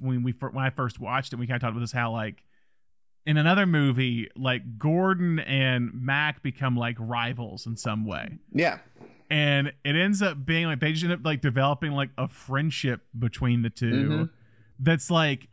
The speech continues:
Speaker 1: they're almost, like, debating the money because they have to.
Speaker 2: Yeah, when he's like, uh, when they're at the party, we'll get to the Kaylee later, but when he's
Speaker 1: Yeah.
Speaker 2: like, "Come on, Mac, haggle with me." <laughs> Like,
Speaker 1: <laughs>
Speaker 2: and Mac's just like, "Ah, nah."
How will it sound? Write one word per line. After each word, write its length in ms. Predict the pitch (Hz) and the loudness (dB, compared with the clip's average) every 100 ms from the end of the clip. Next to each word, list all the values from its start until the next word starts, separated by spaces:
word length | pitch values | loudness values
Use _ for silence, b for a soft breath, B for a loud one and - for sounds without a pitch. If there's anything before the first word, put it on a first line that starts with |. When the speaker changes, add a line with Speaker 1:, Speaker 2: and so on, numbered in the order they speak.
| - | -4
Speaker 1:
they're 180 | 156 175 | 2 2
almost, 300 | 202 202 202 | 4 2 2
like, 180 | 156 | 0
debating 560 | 165 156 127 151 156 143 | 0 0 2 2 2 2
the 80 | 135 | 2
money 380 | 135 156 147 127 | 2 2 2 0
because 380 | 127 135 127 110 | 0 0 0 -2
they 160 | 120 | -8
have 440 | 110 127 143 147 104 | -6 -4 -2 -4 -8
to. 440 | 131 110 95 101 | -10 -8 -8 -2
Speaker 2:
Yeah, 280 | 139 151 127 | 2 4 6
when 160 | 131 143 | 4 2
he's 120 | 151 | 0
like, 300 | 143 - - | -2 -2 -2
uh, 160 | 139 120 | 0 0
when 180 | 139 | 0
they're 140 | 139 135 | 2 2
at 120 | 135 | 2
the 80 | 120 | 0
party, 260 | 131 117 | 2 4
we'll 100 | 110 | 4
get 200 | 147 139 | 2 2
to 100 | - | 2
the 80 | 113 | 0
Kaylee 500 | 104 104 101 104 - - | 2 2 2 0 -2 -2
later, 420 | 113 107 104 101 | 2 4 4 2
but 220 | 98 95 | 2 2
when 140 | 104 110 | 2 2
he's 140 | - | 2
Speaker 1:
Yeah. 60 | 135 | 2
Speaker 2:
like, 120 | 110 | 2
"Come 200 | 226 190 | 0 0
on, 240 | 107 101 | -2 -2
Mac, 260 | 107 110 110 | -2 -2 -2
haggle 420 | 208 254 175 131 | -2 0 2 2
with 260 | 113 107 - | 2 0 -2
me." 220 | 117 123 | -2 2
<laughs> 40 | |
Like, 280 | - - 214 285 - | 6 8 8 4 4
Speaker 1:
<laughs> 960 | 269 - - - - - 220 - - 160 | 2 4 0 0 -2 -2 -4 -4 -2 -2
Speaker 2:
and 120 | 156 | 2
Mac's 220 | 175 180 | 2 2
just 100 | 180 | 2
like, 120 | 185 202 | 2 2
"Ah, 380 | 220 214 208 - | 2 2 0 0
nah." 380 | 185 208 190 | 0 0 0